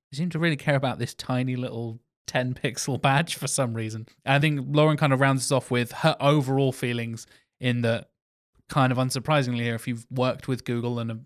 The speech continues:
a few of their programs, whether that's S E O or P P C or something else, it kind of looks like another way for Google to keep users on Google instead of seller sites using direct listings to then go through there.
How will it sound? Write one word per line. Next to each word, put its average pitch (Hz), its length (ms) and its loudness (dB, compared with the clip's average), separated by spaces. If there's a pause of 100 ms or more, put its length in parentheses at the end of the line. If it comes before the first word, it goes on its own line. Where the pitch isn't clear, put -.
(180)
a 113 60 -10
few 123 160 -2
of 113 80 -4
their 120 160 -4
programs, 120 540 -4
whether 120 220 0
that's 120 300 -6 (340)
S 117 220 -4
E 117 120 -4
O 113 120 -2
or 113 120 -4
P 117 200 -4
P 110 140 -8
C 117 200 -6
or 113 160 -6
something 117 320 -4
else, 120 300 -4 (1080)
it - 60 -20
kind 160 220 4
of 156 60 6
looks 151 180 0
like 143 120 2
another 143 220 2
way 135 140 4
for 127 120 -8
Google 123 280 -2
to - 80 -20
keep 123 240 -4
users 120 320 -4
on 117 140 -4
Google 117 380 -8 (140)
instead 117 340 -2
of - 280 -8 (200)
seller 127 320 2
sites - 440 -2
using 117 460 -2
direct 139 380 0
listings 117 460 -4
to 117 80 -8
then 113 260 -4
go 117 200 -6
through 113 260 -6
there. 117 280 0